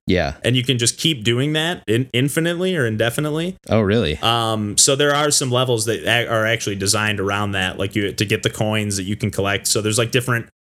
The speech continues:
Speaker 2: each level has a set number. I, I don't think it's a,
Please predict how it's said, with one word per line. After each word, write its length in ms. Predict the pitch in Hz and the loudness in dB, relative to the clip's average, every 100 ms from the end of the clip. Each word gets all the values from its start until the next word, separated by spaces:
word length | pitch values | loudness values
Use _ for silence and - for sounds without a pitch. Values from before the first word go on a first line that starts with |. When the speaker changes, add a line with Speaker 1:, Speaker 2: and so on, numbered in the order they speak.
| - | -2
Speaker 2:
each 220 | 139 131 | 0 2
level 220 | 127 120 | 2 2
has 240 | 117 113 107 | 2 0 0
a 80 | 107 | 2
set 300 | - 127 120 | 2 0 -2
number. 300 | 117 110 110 | 0 0 0
I, 240 | 123 123 | 0 0
I 40 | |
don't 120 | 123 117 | -2 -2
think 160 | 107 | -2
it's 160 | 107 104 | 0 0
a, 320 | 98 95 | 0 -2